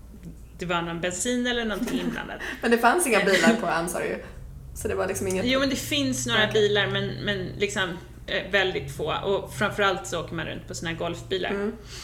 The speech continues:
Speaker 1: Men, men det som var så roligt var ju då att de här killarna som hade den här ekotouren, då tänkte jag så här: "Men det här måste ju ändå vara mina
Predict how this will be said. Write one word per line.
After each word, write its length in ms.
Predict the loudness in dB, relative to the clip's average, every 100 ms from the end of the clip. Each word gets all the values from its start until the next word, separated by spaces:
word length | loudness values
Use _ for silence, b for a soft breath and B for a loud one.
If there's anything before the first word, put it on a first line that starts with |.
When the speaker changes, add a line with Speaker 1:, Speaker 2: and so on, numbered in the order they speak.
| B B
Speaker 1:
Men, 260 | 0 0 -2 -4
men 220 | -2 0
det 160 | 2 0
som 200 | -2 -2
var 260 | -2 -2 -4 -12 -8
så 160 | -2
roligt 340 | 0 0 -2 -2
var 140 | -2
ju 140 | -2 -4
då 80 | -8
att 140 | -8
de 100 | -8
här 80 | -8
killarna 320 | -6 -6 -6
som 140 | -6
hade 220 | -4 -2 0
den 120 | 0
här 200 | -2 -6 -6
ekotouren, 600 | -4 -4 -4 -6 -4 -4
då 60 | -2
tänkte 260 | 0 0 0
jag 60 |
så 80 | -4
här: 80 | -6
"Men 140 | -4
det 80 | -2
här 160 | 0 0
måste 260 | -2 -4
ju 60 | -4
ändå 200 | -4 -8
vara 200 | -6 -4
mina 320 | -4 -4